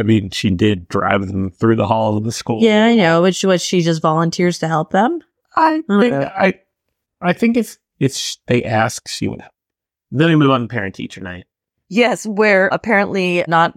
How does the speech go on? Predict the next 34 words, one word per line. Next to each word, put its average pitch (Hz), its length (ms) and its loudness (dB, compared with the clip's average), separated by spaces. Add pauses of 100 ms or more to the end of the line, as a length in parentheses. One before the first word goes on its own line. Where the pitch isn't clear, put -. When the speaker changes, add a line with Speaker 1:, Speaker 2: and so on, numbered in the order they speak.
Speaker 2:
only 170 300 -2
her 156 400 0
knife 160 300 0
skills 151 320 0
are 151 100 0
poor, 151 260 -2
but 147 140 -2
her 160 120 -2
lemonade 160 420 2
making 160 340 -2
skills 160 360 -2
are 143 120 2
poor. 170 460 2 (360)
<laughs> - 380 -20
Speaker 1:
Just 233 160 0
lemon 127 240 2
juice. 123 460 0
Speaker 2:
<laughs> - 40 -10 (160)
Speaker 1:
Like, 156 140 0
that's 196 200 2
all 214 280 0
it 220 40 0
would 185 140 2
have 135 120 2
been, 208 240 0
right? 151 260 2
Just 165 180 -4
lemon 254 300 4
juice, 131 300 -2
maybe 127 120 4
some 117 180 0
water. 104 440 2
Speaker 2:
<laughs> 262 560 -6
Yeah. 156 240 -8